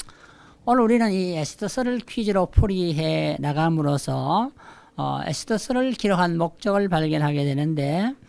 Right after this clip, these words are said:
에스더서는 남자와 여자를 차별하지 말고, 어, 누구나, 남자나 여자나 한 사람이라도 신앙적으로 바른 결단을 내리게 되면은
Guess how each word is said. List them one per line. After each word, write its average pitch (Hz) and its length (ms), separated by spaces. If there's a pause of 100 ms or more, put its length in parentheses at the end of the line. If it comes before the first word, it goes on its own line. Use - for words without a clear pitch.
(360)
에스더서는 208 640
남자와 196 800
여자를 170 560
차별하지 160 680
말고, 139 640 (680)
어, 117 480
누구나, 208 720 (360)
남자나 214 760
여자나 156 480
한 269 360
사람이라도 160 960 (300)
신앙적으로 226 1400
바른 190 420
결단을 175 760
내리게 165 360
되면은 147 680